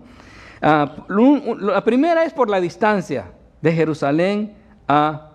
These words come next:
Damasco. Y la segunda es por la misión que Pablo tenía, el sentido de urgencia de acabar con todos los del camino, ¿no? Y el caballo, mis hermanos, se usaba en las guerras. Y Saulo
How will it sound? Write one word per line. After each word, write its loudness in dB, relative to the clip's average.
Damasco. -2
Y 4
la 2
segunda 0
es -4
por -2
la 0
misión -2
que -4
Pablo -2
tenía, -2
el -2
sentido -2
de -2
urgencia -2
de 0
acabar -2
con -4
todos -2
los -4
del -4
camino, 0
¿no? -8
Y 4
el 2
caballo, 2
mis -2
hermanos, 0
se 0
usaba 0
en -2
las -2
guerras. -2
Y 4
Saulo 0